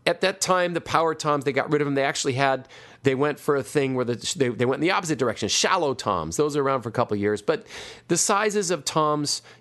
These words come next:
generally work well because of, you know, I mean, it's just, uh, you, you go back to what they came upon, those drum companies in the, in the nineteen thirties and forties, and,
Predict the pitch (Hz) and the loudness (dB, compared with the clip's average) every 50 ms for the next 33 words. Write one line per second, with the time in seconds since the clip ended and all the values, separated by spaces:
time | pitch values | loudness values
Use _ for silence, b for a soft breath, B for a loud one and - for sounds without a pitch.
0 | B 120 107 - 170 170 170 165 156 143 143 135 117 107 117 127 127 110 - - | B -2 0 2 2 2 2 0 0 0 0 -2 -2 0 0 0 0 0 -2 -8
1 | 90 87 104 123 127 127 131 131 131 135 139 - - - 123 117 - - - 117 | -10 -4 0 2 2 2 2 0 0 -2 -6 -8 -6 -4 -4 -4 -2 -2 0 0
2 | 117 120 123 113 - - - 110 113 110 110 104 101 - - - - 123 107 101 | 2 2 0 -2 -4 -4 0 0 2 2 0 -2 -4 -8 -10 -4 -2 0 0 0
3 | 98 104 107 117 117 113 - - - 117 - - 127 113 107 107 104 95 B B | 0 -2 -2 -2 -2 -2 -2 -2 -2 -2 -2 -2 0 0 0 0 -2 -4 B B
4 | B B B B B B _ _ - 113 117 - - 107 113 120 107 120 120 123 | B B B B B B _ _ -4 -2 -2 -2 -2 -2 -2 0 0 2 0 0
5 | 123 - - 131 113 107 117 113 120 120 - 117 113 - 127 123 123 120 117 - | -2 -2 -2 -2 -2 -2 0 -2 -2 0 0 -4 -4 -2 -2 0 0 -2 -2 0
6 | - 117 113 110 110 113 110 101 - - 120 117 117 - 104 98 98 107 110 104 | 0 0 2 2 0 0 -2 -2 -2 -2 -2 -2 0 -2 -2 -2 0 -2 -2 -2
7 | - - 98 95 95 95 95 95 92 - 101 98 95 92 90 92 95 95 - - | -2 -2 -2 -2 -2 -2 -2 -2 -2 -2 -4 -4 -4 -2 -2 -2 -4 -4 -4 -4
8 | 101 95 92 - 123 110 104 101 95 - 95 90 - - 190 214 196 165 165 147 | -4 -4 -2 -2 -2 -2 0 -2 -4 -6 -6 -6 -2 -2 0 0 0 -2 -4 -4
9 | 143 139 135 131 | -4 -4 -4 -6